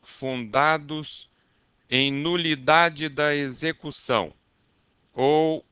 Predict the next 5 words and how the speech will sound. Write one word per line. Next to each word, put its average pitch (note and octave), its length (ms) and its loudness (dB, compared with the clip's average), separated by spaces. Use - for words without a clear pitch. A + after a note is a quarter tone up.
em B2+ 260 -4
causa D#3+ 800 -2
extintiva C#3 1400 -4
da B2 200 0
obrigação, A2+ 960 -2